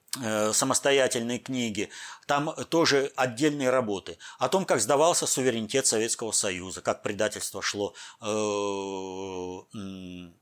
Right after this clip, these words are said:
э, парцов номенклатуры, как они мечтали стать рабами у Запада, о мировой колониальной системе. Там, э, изложено,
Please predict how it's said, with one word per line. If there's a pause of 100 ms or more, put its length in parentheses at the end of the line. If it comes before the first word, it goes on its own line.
(120)
э,
парцов
номенклатуры,
как
они
мечтали (220)
стать
рабами
у
Запада, (280)
о
мировой
колониальной
системе. (260)
Там,
э,
изложено,